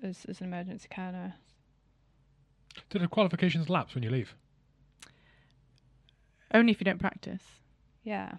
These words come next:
Speaker 2: How long? For not practicing,
Speaker 1: So
Speaker 2: does it
Speaker 1: you,
Speaker 2: lapse?
Speaker 1: you have to renew your registration every
Speaker 3: Yeah.
Speaker 1: three years, don't you?
Speaker 3: But
Speaker 1: And you have to have s-, done a certain amount of hours and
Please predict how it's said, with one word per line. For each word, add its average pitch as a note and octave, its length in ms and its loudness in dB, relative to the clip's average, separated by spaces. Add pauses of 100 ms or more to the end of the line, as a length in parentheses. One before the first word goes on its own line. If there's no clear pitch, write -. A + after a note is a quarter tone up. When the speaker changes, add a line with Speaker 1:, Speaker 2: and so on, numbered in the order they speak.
(100)
Speaker 2:
How B2 120 0
long? A2+ 200 -2 (1700)
For - 120 -6
not A#2 140 0
practicing, A#2 380 -4
Speaker 1:
So G#2+ 80 -8
Speaker 2:
does - 20 0
it A#3 100 4
Speaker 1:
you, A3+ 80 0
Speaker 2:
lapse? - 180 -16
Speaker 1:
you A3 100 0
have A3+ 140 -4
to B3 120 -6
renew G#3+ 380 -2
your G#3 80 -4
registration G3 560 -4
every E3+ 160 -2
Speaker 3:
Yeah. F3 60 -6
Speaker 1:
three F#3+ 240 -6
years, F#3+ 420 -6
don't F#3+ 240 -10
you? F3+ 220 -8 (340)
Speaker 3:
But - 320 0
Speaker 1:
And G3+ 160 -10
you F#3 60 -2
have F#3 120 -6
to - 60 -6
have F#3+ 140 0
s-, - 200 -10
done F#3 200 0
a F3+ 40 -2
certain F3+ 360 2
amount F3 300 -4
of F3+ 220 -2 (520)
hours F3+ 480 -2
and - 360 -6